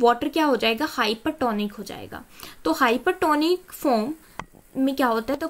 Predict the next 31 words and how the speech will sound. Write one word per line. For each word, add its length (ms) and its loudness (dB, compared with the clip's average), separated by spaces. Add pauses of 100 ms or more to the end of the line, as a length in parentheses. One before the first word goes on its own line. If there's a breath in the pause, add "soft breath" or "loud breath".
concentrated 640 0
amount 360 2
of 200 2
glucose 460 0
in 140 -6
the 80 -2
blood 320 -2 (200)
pulls 360 0
fluid 360 0 (500 loud breath)
into 340 -2
the 180 4
vascular 600 0
system 520 -4 (280 loud breath)
resulting 640 0
in 120 -6
polyuria। 560 -8 (120)
और 160 8
क्या 160 0
होता 260 0
है, 120 -4 (420 loud breath)
क्योंकि 480 -2 (440)
अब 100 -6
ब्लड 360 0
में 160 -2
क्या 180 -8
है, 140 -4 (100)
Glucose 400 -10
का 120 -12
level 280 -10
ज्यादा 320 -8
है, 240 -14